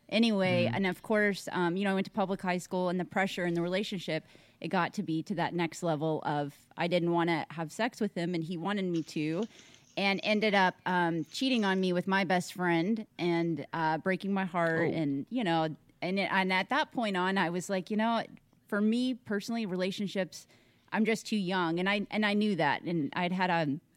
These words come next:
Speaker 1: pretty rough life with just, uh, my parents getting divorced younger and a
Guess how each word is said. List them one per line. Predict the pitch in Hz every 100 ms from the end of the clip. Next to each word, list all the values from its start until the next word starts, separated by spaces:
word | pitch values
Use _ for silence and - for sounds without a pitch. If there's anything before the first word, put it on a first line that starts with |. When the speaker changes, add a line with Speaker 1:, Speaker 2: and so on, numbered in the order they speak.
| _ -
Speaker 1:
pretty | 277 240
rough | 196 -
life | 175 175 -
with | 175
just, | - 170 - -
uh, | 160
my | 156 165
parents | 185 180 -
getting | 170 170
divorced | 165 180 175 165
younger | 165 160 160 160 165
and | 151
a | 120